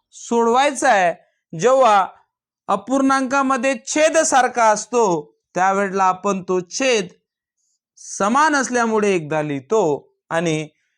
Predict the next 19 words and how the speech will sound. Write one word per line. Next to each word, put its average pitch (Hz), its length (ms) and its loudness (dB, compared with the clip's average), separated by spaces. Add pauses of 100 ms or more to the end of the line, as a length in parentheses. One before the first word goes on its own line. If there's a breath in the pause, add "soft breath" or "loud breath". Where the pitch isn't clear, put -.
(320)
वरच्या 208 420 -2
संख्यांची 190 680 -4
वजाबाकी 180 680 0
करतो. 120 560 -10 (420)
एक 262 340 -2 (640)
वजा 170 640 0 (640)
पंधरा. 135 400 -4 (640)
मग 226 120 -4
आता 262 200 -2
विद्यार्थी 262 420 -4
मित्रांनो, 240 680 -2 (440)
एक 277 300 -2
वजा 269 280 0
पंधरा, 233 380 -2
एक 240 240 -4
मधून 269 280 -2
पंधरा 262 300 -2
जाते 269 340 -2
का? 269 340 0